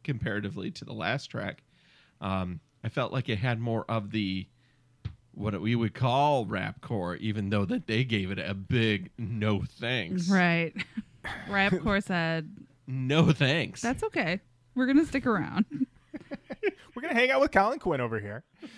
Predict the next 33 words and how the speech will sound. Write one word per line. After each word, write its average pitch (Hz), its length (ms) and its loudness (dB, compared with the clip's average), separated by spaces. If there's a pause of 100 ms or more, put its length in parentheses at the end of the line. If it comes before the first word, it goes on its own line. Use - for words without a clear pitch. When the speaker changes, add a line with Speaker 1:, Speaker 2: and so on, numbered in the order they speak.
(260)
Speaker 1:
It's, 202 140 -8
Speaker 3:
Um, 147 720 6
we 147 80 4
Speaker 1:
it's - 20 4
Speaker 3:
understand. 160 600 -2 (140)
Speaker 1:
me, 175 540 -4
rapcore. 151 640 -4 (300)
I'm 247 160 -4
over 233 200 0
here 220 160 4
with 214 140 -4
Colin 208 320 -4
Quinn 233 300 -8
having 220 260 -6
a 233 60 -8
great 254 480 -6
time. 131 500 -6 (420)
Speaker 3:
Well, 233 140 8
I 262 80 4
like 403 160 2
how 226 80 6
the 185 100 6
one 160 220 6
guy's 147 260 4
like, 135 220 0
"No 170 300 6
thanks 156 520 2 (260)
to 135 180 2
a - 20 -4
bunch 143 220 0
of 120 100 -8
random 165 320 -2
guys, 131 480 2